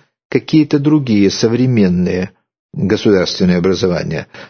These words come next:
Например, когда говорили о Риме уже в более поздних текстах, вместо с-, названия Рима употребляли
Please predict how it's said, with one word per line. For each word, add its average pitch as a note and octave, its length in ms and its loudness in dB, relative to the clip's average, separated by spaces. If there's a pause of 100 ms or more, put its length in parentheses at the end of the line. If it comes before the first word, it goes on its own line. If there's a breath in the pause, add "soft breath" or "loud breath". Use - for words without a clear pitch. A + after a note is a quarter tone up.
(120)
Например, B2+ 480 0
когда A#2+ 340 0
говорили A#2+ 460 2
о A#2 140 4
Риме G3 300 2
уже G2+ 200 2
в F#2 120 -2
более G2+ 260 2
поздних G2 500 -2
текстах, - 560 -4
вместо D3 500 2
с-, C#3 120 -6
названия A#2+ 640 0
Рима D#3 240 2
употребляли A2 800 0